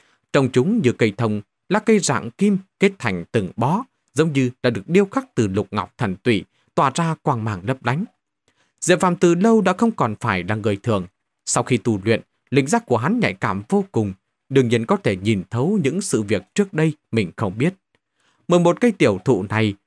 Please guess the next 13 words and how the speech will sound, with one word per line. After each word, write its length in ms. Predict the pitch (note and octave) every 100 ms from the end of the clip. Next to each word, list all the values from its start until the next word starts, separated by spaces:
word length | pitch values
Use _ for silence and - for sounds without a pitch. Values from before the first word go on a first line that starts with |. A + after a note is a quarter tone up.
| _
tuy 120 | A#3 G3+
rằng 160 | C#3+
rất 240 | B2 A3 -
thấp, 140 | C4+ - _ _ -
thế 100 | E3
nhưng 200 | C#3 A2+
cành 240 | A#2+ F#2
lá 200 | G2 D3
lại 160 | F#3+ F#2+ -
cứng 180 | D3+ F#3
cáp 240 | G#3+ B3+ -
mạnh 180 | A2 -
mẽ, 260 | G#2+ B2+